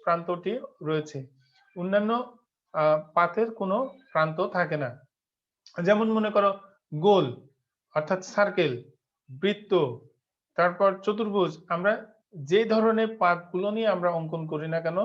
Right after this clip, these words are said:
এর কিন্তু কোনোটির শুরু এবং শেষ নেই। বৃত্তর কিন্তু শুরু এবং শেষ নেই, একটি রেখার শুরু এবং শেষ রয়েছে, এই জন্য একে বলা হচ্ছে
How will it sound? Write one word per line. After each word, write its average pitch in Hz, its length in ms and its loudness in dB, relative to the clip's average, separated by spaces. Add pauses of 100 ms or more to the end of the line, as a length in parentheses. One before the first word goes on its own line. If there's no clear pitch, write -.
(480)
এর 180 260 -4 (320)
কিন্তু 190 520 -6 (220)
কোনোটির 185 320 -2
শুরু 214 300 -2
এবং 185 220 -2
শেষ 226 320 0
নেই। 143 300 -6 (580)
বৃত্তর 220 400 0
কিন্তু 226 260 -2
শুরু 214 320 0
এবং 196 260 0
শেষ 208 280 -2
নেই, 135 340 -6 (640)
একটি 175 240 -2
রেখার 214 360 4 (120)
শুরু 220 380 -2
এবং 185 280 0
শেষ 170 340 -4
রয়েছে, 147 280 0
এই 175 80 0
জন্য 196 220 -4
একে 190 220 0
বলা 165 240 2
হচ্ছে 214 320 -4